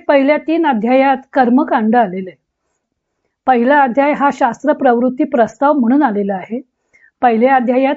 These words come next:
कर्मयोगाची प्रस्तावना केलेली आहे. सांख्यशास्त्राचे कथन दुसऱ्या अध्यायात आलेलं आहे. ज्ञानप्रधान असे हे सांख्यशास्त्र मोक्ष देण्यास स्वतंत्र आहे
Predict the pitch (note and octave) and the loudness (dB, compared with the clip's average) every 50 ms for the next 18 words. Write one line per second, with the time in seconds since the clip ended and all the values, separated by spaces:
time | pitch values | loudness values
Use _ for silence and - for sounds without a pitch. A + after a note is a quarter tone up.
0 | C#4 - B3+ A#3 A3+ B3+ C#4+ D4 C4+ A#3+ G#3+ A3 A3 - F4 - - F#3+ - - | -2 0 0 2 2 2 4 4 2 4 2 2 0 0 -4 -6 -6 -6 -6 -4
1 | - B3+ B3 B3 B3 B3+ C4+ - A3+ G3 F3 E3+ F3 E3+ E3+ E3 D#3+ _ _ _ | -2 0 2 2 2 0 -2 -4 -4 -6 -6 -8 -10 -12 -14 -18 -20 _ _ _
2 | _ _ _ _ _ _ _ _ _ _ _ _ _ - C#4 C4 B3+ B3+ B3+ E4 | _ _ _ _ _ _ _ _ _ _ _ _ _ 0 0 0 0 0 0 -2
3 | E4+ E4+ E4+ D#4 D4+ D#4 D4 D4+ D4 D4+ D#4 D4+ D4 C4+ C4 C#4+ C#4 D4 D4 C#4+ | 0 0 0 0 0 0 -2 -2 0 0 -2 -2 -2 -2 -2 0 0 2 2 2
4 | A#3+ A3 - A#3 C4 C#4+ B3+ G3+ E3+ F3 G#3+ A#3+ C#4 C4+ C#4 G#3 G3 G3+ F#3+ F#3 | 0 0 0 0 2 2 2 0 -2 -4 -4 -4 -2 -2 -2 -4 -4 -4 -6 -6
5 | F3+ E3 D3+ E3 E3+ _ _ _ _ _ _ _ _ - G3 F#3+ A#3 A3+ A3 A3 | -8 -12 -14 -20 _ _ _ _ _ _ _ _ _ -10 -4 -2 0 2 2 2
6 | A#3 C4 B3+ C4 C4+ B3+ A3 C#4 D4 D4+ - B3 - - B3+ B3 B3+ B3 B3+ B3 | 2 0 0 0 0 0 2 0 0 0 -2 -4 -2 2 2 4 4 2 2 -2
7 | A3+ G3+ F#3 - A#3+ A#3 - B3 A3 A3 - A#3+ A3 B3+ D4+ - - _ _ _ | -4 -4 -2 -4 -4 -2 -2 -4 -4 -4 -4 -6 -6 -6 -6 -8 -12 _ _ _
8 | _ _ - B3 B3+ C4 B3+ B3+ D#4 D4+ C4+ - C#4+ C#4+ D4 D#4 - - - B3+ | _ _ 0 2 2 2 2 2 2 2 2 2 2 2 0 -2 -4 -4 -2 -2
9 | A#3 A#3 B3+ C4+ C#4+ C#4+ C#4+ D4 C#4+ C#4 B3+ G3+ C4 C#4 C#4+ D#4 | 0 0 0 0 -2 0 0 2 2 2 2 2 0 0 -2 -2